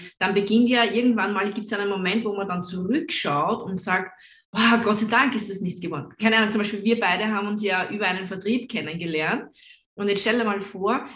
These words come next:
wir hätten dort, wären vielleicht durchgestartet, aber dann hätten wir vielleicht unsere Berufung im klassischen Sinn gar nie so gelebt.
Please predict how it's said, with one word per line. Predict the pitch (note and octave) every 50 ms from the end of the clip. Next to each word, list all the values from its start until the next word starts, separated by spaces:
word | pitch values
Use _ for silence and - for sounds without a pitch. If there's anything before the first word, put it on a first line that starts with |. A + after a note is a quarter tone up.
| - _
wir | A3 G#3+ G#3
hätten | G#3 - G#3+ G#3
dort, | G3 F#3+ A3 C4 A#3+ G3+
wären | G3 G3 G#3
vielleicht | G3+ F#3+ F#3 - - - -
durchgestartet, | C4+ - - A#3+ A3 - - D3+ D3+ D3+ F#3 F3
aber | E3+ F3 F3+ F3+
dann | F3+ F#3 F#3
hätten | G3+ G#3 G#3+ - A3+ G#3+
wir | G#3+ A3 G#3+
vielleicht | A3 G3 F3+ F3 E3+ F#3 B3 - -
unsere | G#3+ G#3 G#3 G3+ F#3 F3+
Berufung | F3 F3 E3+ F#3 B3 D4+ D4+ - F#3 F3+ F3 E3
im | D#3
klassischen | D#3+ D#3+ D#3 F#3+ G#3 G3+ G3+ G3+ G#3 G#3+
Sinn | G#3+ - A3 A3 A3+ A3
gar | G#3+ F#3 F#3 F#3+ G3 G#3
nie | A3+ A3+ A#3 A#3 A#3 A#3
so | A#3 A3+ G#3+ A3 G#3+
gelebt. | A3+ A3+ A3 A3 C4 C#4+ B3 - - -